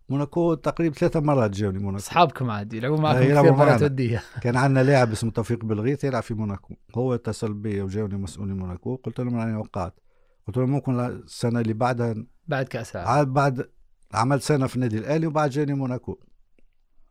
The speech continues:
Speaker 1: لكن أنا خيرت أني بصراحة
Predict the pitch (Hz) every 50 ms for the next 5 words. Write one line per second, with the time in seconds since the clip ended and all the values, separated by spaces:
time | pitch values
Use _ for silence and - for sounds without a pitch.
0 | _ - - - 113 117 - 127 135 139 131 135 127 - - - 120 127 135 135
1 | 127 - - - 123 113 117 117 117 117 117 - _ _ _ _ _ _ _ _
2 | _ _ _ _ _ - 101 101 - 127 123 139 143 123 - 113 117 120 117